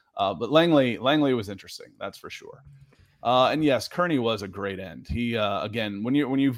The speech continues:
when you got a guy that's coming off who's like an All-American lacrosse player, who Jim Brown was, by the way, you're talking fourth quarter motor. You're talking a guy that's not gonna get tired.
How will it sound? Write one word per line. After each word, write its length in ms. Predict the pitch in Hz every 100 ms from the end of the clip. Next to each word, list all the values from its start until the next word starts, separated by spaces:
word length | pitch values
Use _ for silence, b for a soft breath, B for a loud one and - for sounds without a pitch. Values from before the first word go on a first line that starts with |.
| -
when 140 | 139
you 60 | 151
got 140 | 196
a 60 | 143
guy 200 | 143 143
that's 160 | 127
coming 240 | - 127 123
off 140 | 117
who's 140 | 113 113
like 140 | 113
an 80 | 101
All-American 500 | 110 120 120 117 101
lacrosse 420 | 98 110 107 110
player, 340 | - 123 123 107
who 120 | 117
Jim 300 | 95 120 135
Brown 360 | 107 110 131 131
was, 380 | 120 139 143 123
by 180 | 131 143
the 100 | 143
way, 280 | 147 156 - _ _ _ _ _ _ _ -
you're 180 | 127 139
talking 480 | 151 156 151 131
fourth 360 | - 143 143 -
quarter 420 | - 143 127 120
motor. 440 | 110 104 107 90 85 - -
You're 160 | 113
talking 320 | 120 123 123
a 40 | 113
guy 180 | 113 110
that's 200 | 104 110
not 300 | 131 139 - 123
gonna 180 | 120 107
get 240 | 107 -
tired. 380 | - 98 87